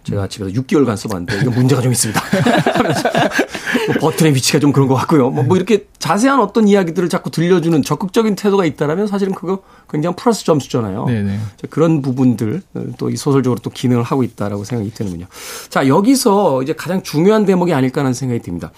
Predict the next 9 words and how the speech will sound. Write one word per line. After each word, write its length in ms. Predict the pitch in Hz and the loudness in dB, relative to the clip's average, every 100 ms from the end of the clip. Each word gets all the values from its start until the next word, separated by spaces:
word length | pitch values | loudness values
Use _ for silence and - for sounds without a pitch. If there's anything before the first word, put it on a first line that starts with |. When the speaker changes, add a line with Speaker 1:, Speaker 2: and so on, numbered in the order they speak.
| - - - - - _ | -20 -20 -20 -20 -20 _
Speaker 1:
이 300 | 156 156 156 | -2 0 2
무라이 420 | 135 131 185 233 | 2 4 6 6
선생님과 720 | 233 220 202 190 170 165 175 165 | 4 4 4 4 4 2 2 2
이 240 | 160 156 | 2 0
무라이 640 | 143 143 139 139 131 127 120 | 2 4 4 6 4 4 2
설계 520 | - - - 175 147 | -2 -8 -4 0 0
사무소의 760 | - 143 139 131 - 127 113 - | 0 2 2 2 -2 -2 -2 -4
전 360 | 127 120 123 | -2 0 0
직원들이 520 | - 135 160 143 113 | 0 2 4 4 2